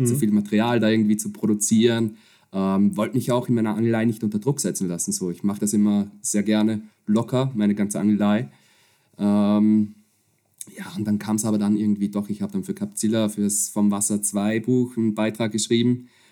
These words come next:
Speaker 1: Und ich weiß noch, da hast du dann, glaub ich, Michel angerufen, ähm, und hast gesagt so, „Ey, mach Druck jetzt, den, den brauchen wir“, so. So,
Speaker 2: Mhm.
Speaker 1: so war das eigentlich.
Speaker 2: Ja, den Beitrag, das hab ich auch damals mit dir arrangiert. Also du hast jetzt ein paar wichtige Dinge gesagt, die ich jetzt aus meiner Perspektive als früherer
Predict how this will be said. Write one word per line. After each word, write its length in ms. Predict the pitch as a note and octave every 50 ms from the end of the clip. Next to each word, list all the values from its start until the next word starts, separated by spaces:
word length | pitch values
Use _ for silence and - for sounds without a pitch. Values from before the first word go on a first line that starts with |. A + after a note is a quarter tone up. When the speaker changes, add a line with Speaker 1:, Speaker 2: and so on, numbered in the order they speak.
| _ _ _
Speaker 1:
Und 80 | -
ich 100 | G#2 -
weiß 160 | G#2+ G#2+ G#2
noch, 100 | A#2 G#2+
da 200 | - - A2 G#2+
hast 220 | G#2+ G#2 - - -
du 180 | A#2+ A#2 A#2
dann, 160 | A2 A2+ G#2+ G#2
glaub 140 | G#2 G2+
ich, 140 | G2+ - -
Michel 240 | A#2 B2 B2 B2+ G2
angerufen, 640 | F2+ F#2+ F2+ G2 G2+ G#2 G#2 G#2 A2 A2 G#2+ A2 - _
ähm, 400 | - F#2 F#2+ F#2+ F#2+ F#2+ F#2 F#2+
und 120 | F#2 F#2 F#2+
hast 140 | F#2+ - -
gesagt 280 | G#2 G#2 - G2 F#2 -
so, 160 | - G#2 F#2
„Ey, 240 | D2 G2 G2+ G2+ G2+ - _ _ _ _ _ _ _ _
mach 160 | F#2 G2 -
Druck 220 | - - A2+ G#2+
jetzt, 280 | A2 G#2 F#2+ - - -
den, 120 | G#2 G2+
den 120 | F#2 G#2+ G#2+
brauchen 340 | G#2 G#2 G2+ G#2+ G#2+ G#2+ F#2+
wir“, 100 | D#2+ D2+
so. 260 | - D#2 D2+ D#2 - _ _
So, 260 | - A#2 G#2+ A2+ C3+
Speaker 2:
Mhm. 120 | C#3 C3
Speaker 1:
so 180 | - - C3 B2+
war 180 | B2+ A2 C3+ D3
das 140 | A2+ - G2
eigentlich. 320 | E2 D#2 E2 D2+ D2 D2+ - _ _ _ -
Speaker 2:
Ja, 80 | A2
den 140 | G#2+ A#2 A2
Beitrag, 340 | G#2 A#2+ C#3 - D#3 C#3 C#3
das 140 | - C3+ -
hab 100 | C#3 C3
ich 120 | A#2 C#3
auch 140 | B2+ C3 -
damals 360 | - C3+ B2+ B2+ B2+ A#2 -
mit 160 | A#2+ A2+ -
dir 180 | - C3+ C#3 B2
arrangiert. 360 | A#2+ A#2+ A#2 G#2+ B2 B2 A#2+
Also 200 | A#2 A2 A#2 C3+
du 140 | C3+ C3+ D3+
hast 100 | D#3+ -
jetzt 200 | D#3+ - - -
ein 40 | _
paar 180 | C#3+ C#3+ C3+
wichtige 260 | C3+ C3+ C3+ C3+ B2+
Dinge 200 | A2+ A#2 A#2 A#2+
gesagt, 480 | A2+ A2+ G#2 G#2+ G#2 G#2 G2+ G2+ - -
die 100 | - A#2
ich 80 | A2+ -
jetzt 140 | B2 A#2+ -
aus 120 | G#2+ -
meiner 260 | G#2+ G#2+ A#2 B2 B2+
Perspektive 680 | A#2+ - C3 A2+ - - A#2+ A2 - - C3+ B2+ B2+ A#2
als 200 | A2 G#2 G#2 -
früherer 580 | - B2 A#2+ A#2 A2 G#2+ A2 G#2+ G#2+ G#2 G#2